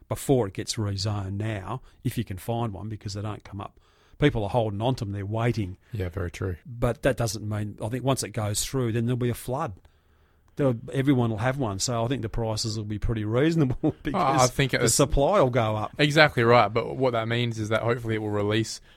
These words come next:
Speaker 2: a bit of new product into the market and bring younger people with a bit more of a,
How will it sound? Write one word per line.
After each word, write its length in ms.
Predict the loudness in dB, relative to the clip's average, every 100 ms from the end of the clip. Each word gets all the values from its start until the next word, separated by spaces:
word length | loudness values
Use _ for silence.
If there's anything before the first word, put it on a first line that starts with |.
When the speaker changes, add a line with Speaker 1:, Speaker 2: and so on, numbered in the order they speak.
| -8
Speaker 2:
a 60 | 0
bit 140 | 2
of 80 | 2
new 160 | 0
product 400 | 0 2 2 2
into 160 | -4 -2
the 80 | 0
market 420 | 2 2 2 -4
and 80 | -2
bring 280 | 0 0 -4 -14 _
younger 300 | -2 0 0
people 340 | 0 0 -2
with 140 | 0 -2
a 60 |
bit 160 | -2 -2
more 220 | 0 0
of 100 | 2
a, 120 | 0